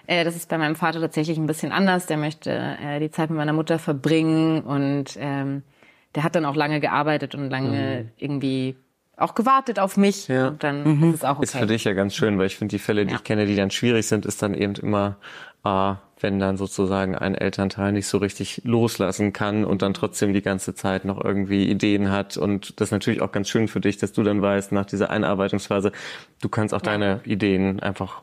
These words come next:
Speaker 2: umsetzen. Und du bist dann ja wirklich dann auch die einzige Chefin im Ring, kann man ja so sagen.
Speaker 1: Ja. Ja, also ich finde das auch, also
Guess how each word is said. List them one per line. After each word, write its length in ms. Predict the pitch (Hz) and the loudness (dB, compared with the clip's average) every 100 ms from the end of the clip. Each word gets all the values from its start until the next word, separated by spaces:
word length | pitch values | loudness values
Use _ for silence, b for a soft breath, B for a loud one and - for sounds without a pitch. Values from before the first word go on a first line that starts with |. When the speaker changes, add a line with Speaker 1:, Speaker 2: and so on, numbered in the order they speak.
| - | -2
Speaker 2:
umsetzen. 580 | 117 101 95 - 98 | 0 2 2 0 -2
Und 120 | 87 95 | 0 0
du 60 | |
bist 180 | 98 - | -2 0
dann 100 | 98 | 0
ja 120 | 95 95 | 2 2
wirklich 240 | 101 98 | 0 0
dann 120 | 92 | -2
auch 200 | - - B B B B - | -2 -4 B B B B -8
die 100 | - | -4
einzige 440 | 92 95 92 92 92 | -2 0 2 2 2
Chefin 360 | - 98 92 | -2 -2 0
im 100 | 87 | 0
Ring, 260 | 92 95 87 | 2 0 -2
kann 140 | 90 | 0
man 100 | 87 85 | 0 -2
ja 80 | |
so 140 | 85 87 | -4 -4
sagen. 300 | 87 87 90 | -4 -4 -2
Speaker 1:
Ja. 240 | 190 160 - _ _ b b b | 0 0 -4 _ _ b b b
Ja, 80 | 160 | -2
also 140 | 160 | 0
ich 180 | 165 156 | 0 -2
finde 240 | - 190 170 | 0 2 2
das 260 | 170 - | -2 -6
auch, 420 | - 165 160 156 - | -4 0 0 -2 -6
also 540 | 160 156 160 156 156 | -4 0 2 2 -2